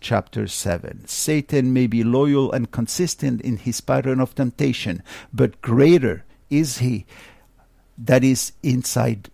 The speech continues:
us, right? As First John <clears throat> four fourteen tells us. So again, we have nothing to fear. However, the scriptures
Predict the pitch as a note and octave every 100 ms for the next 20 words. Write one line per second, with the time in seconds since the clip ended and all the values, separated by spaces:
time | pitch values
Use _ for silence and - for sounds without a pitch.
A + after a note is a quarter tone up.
0 | - A2+ - - - - B2 C3+ - A2+
1 | A#2 - - B2+ A#2 - B2+ A#2 A#2+ -
2 | G#3 D#3+ A#2+ - B2+ B2 - A2+ - A2
3 | G#2 - - - G#2+ F2 F2+ E2 - -
4 | - - B2 B2+ C#3+ C3 B2+ - B2 A2+
5 | A#2 A#2 B2 B2+ - C3 B2 A2+ - -
6 | A2+ - C3 A#2+ A#2 C3 A#2+ A#2+ A2 -
7 | - F3+ - A#2+